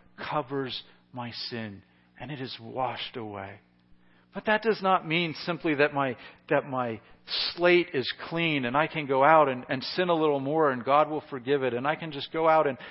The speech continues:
and live how I want. Just as Jesus Christ rose again from the dead. You know, Jesus Christ did not stay dead. Part of his conquering sin is that he rose again.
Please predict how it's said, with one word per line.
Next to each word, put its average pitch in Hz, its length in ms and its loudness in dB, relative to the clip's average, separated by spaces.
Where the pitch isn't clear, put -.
and 143 280 0
live 180 200 6
how 156 260 -2
I 143 120 2
want. 127 360 -2
Just - 380 -6
as 135 260 -6
Jesus 151 500 -4
Christ 135 420 -4
rose 139 520 -2
again 147 380 -4
from 135 140 -10
the 127 60 -8
dead. 104 320 -6
You 123 100 -8
know, 123 160 -6
Jesus 165 400 -6
Christ 160 280 -2
did 127 160 -8
not 139 440 -2
stay 123 460 0
dead. 104 300 -4
Part 208 200 -4
of 226 100 -2
his 165 280 -4
conquering 165 680 -2
sin 107 440 -6
is 143 100 -12
that 170 80 -12
he 175 100 -8
rose 220 360 -4
again. 139 240 -8